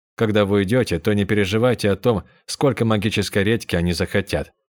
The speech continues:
Ведь сколько они захотят, столько мы и сможем поставить. Но также я думаю, что много людей будут поражены количеством магической редьки, что появится на рынке, и, безусловно, они будут это расследовать.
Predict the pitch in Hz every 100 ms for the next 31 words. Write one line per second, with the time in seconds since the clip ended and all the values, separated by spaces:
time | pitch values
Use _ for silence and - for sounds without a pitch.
0 | _ _ - 107 - 120 104 - 98 98
1 | 95 101 92 120 - 117 101 101 98 98
2 | - 120 95 80 82 - 71 69 - _
3 | _ _ - 117 110 104 123 98 104 101
4 | 113 117 107 98 117 110 123 107 104 107
5 | 117 113 92 110 98 101 98 92 104 104
6 | 120 110 104 104 117 104 - 98 95 95
7 | 104 101 - 98 98 117 - 95 - -
8 | - 117 110 107 104 101 107 104 117 110
9 | - 73 - _ _ - 110 98 101 -
10 | 110 123 101 82 82 92 95 92 95 95
11 | - 98 92 92 - 113 85 73 -